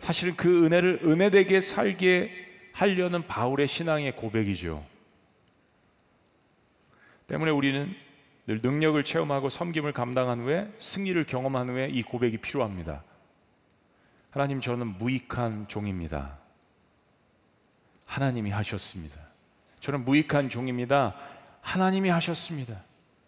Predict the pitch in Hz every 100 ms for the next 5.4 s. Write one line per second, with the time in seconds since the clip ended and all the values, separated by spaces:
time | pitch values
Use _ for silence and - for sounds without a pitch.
0 | _ _ 160 156 143 151 170 196 190 175
1 | - 202 190 170 165 180 180 170 175 208
2 | - 196 175 190 180 170 156 175 170 165
3 | 156 190 208 202 - - 180 185 185 196
4 | 214 190 180 170 160 151 143 139 110 -
5 | 117 95 -